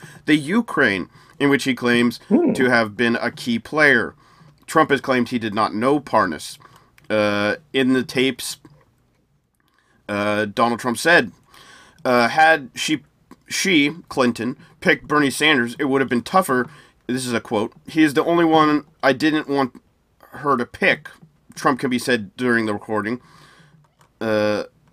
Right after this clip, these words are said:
Speaker 1: "You know, he, he's basically says we're getting screwed on trade, and he's right," the president said. He was in Congress, uh, oh no, that's from Clinton. Uh,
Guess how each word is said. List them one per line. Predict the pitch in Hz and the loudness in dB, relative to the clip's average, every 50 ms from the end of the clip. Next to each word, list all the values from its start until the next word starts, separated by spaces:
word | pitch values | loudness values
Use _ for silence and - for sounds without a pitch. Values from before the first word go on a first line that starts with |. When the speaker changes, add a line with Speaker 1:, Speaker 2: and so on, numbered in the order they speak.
| _ _ _ _ _ _ _ | _ _ _ _ _ _ _
Speaker 1:
"You | - 143 151 156 | -2 2 4 4
know, | 165 175 180 180 175 170 165 - _ - - - | 6 6 6 4 2 0 -2 -6 _ -20 -20 -16
he, | - - 175 160 151 117 - - - | -8 -4 -2 -2 -2 -4 -8 -10 -10
he's | 156 165 156 135 | -8 -6 -6 -8
basically | 117 - 180 185 208 - 185 160 - 160 165 156 147 147 143 139 139 - - | 0 2 2 2 2 0 -6 -8 -2 0 0 2 2 2 0 0 -2 -6 -10
says | - - - 160 156 143 135 | -12 0 4 4 4 4 2
we're | 135 139 | -2 -2
getting | 127 139 135 135 127 120 | 0 2 2 2 0 -2
screwed | - - - 156 147 131 | -4 -4 -2 -2 2 2
on | 131 123 120 | 2 0 0
trade, | - - 180 185 160 139 131 120 - - - - - - - | -2 0 2 4 4 4 2 0 -6 -12 -20 -20 -14 -4 -2
and | 131 135 | 0 0
he's | 139 139 123 110 | 0 0 -2 -2
right," | 123 139 160 180 143 - - - - | 0 2 4 4 4 2 -4 -8 -8
the | 127 117 | -8 -4
president | - 127 120 107 107 95 101 78 - | 0 -2 -2 -2 -2 -6 -8 -8 -8
said. | - - 92 78 - - _ _ _ - _ _ _ _ _ _ _ _ - - - | -4 -4 -4 -4 -4 -10 _ _ _ -20 _ _ _ _ _ _ _ _ -20 -12 -10
He | 120 - 151 | -2 2 4
was | 156 156 151 139 | 6 6 6 4
in | 143 139 | 4 2
Congress, | 127 143 147 151 151 143 143 143 139 _ _ _ _ _ _ _ _ _ _ _ _ _ _ _ - | 4 4 4 4 6 4 -2 -4 -6 _ _ _ _ _ _ _ _ _ _ _ _ _ _ _ -4
uh, | 120 120 117 113 110 104 101 92 - - | -2 0 2 2 0 0 -2 -4 -4 -2
oh | 123 127 | 0 0
no, | 120 107 95 | 2 0 0
that's | 101 107 107 - | 0 -2 -2 -2
from | - 98 90 | -10 -12 -10
Clinton. | - - 78 82 80 - _ _ - - - - _ - 127 | -8 -8 -6 -6 -8 -10 _ _ -20 -20 -20 -20 _ -8 -4
Uh, | 135 127 120 117 117 110 | -2 -2 0 -2 -4 -6